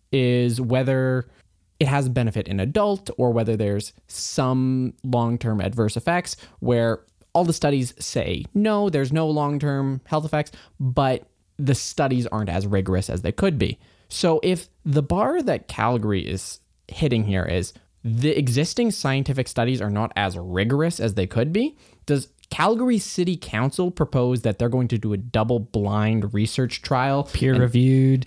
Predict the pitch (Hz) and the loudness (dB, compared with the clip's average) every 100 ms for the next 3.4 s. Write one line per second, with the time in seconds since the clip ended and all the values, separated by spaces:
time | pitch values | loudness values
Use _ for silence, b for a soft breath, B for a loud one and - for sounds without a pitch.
0 | - 160 110 - 143 135 110 104 131 123 | 0 0 2 2 4 6 6 4 0 0
1 | 117 120 127 127 123 127 127 185 B B | 0 -2 0 0 0 -2 -2 -2 B B
2 | 156 170 185 190 120 131 131 156 139 117 | -4 -2 0 0 0 0 2 0 0 -2
3 | - 113 151 277 | -2 -2 0 -2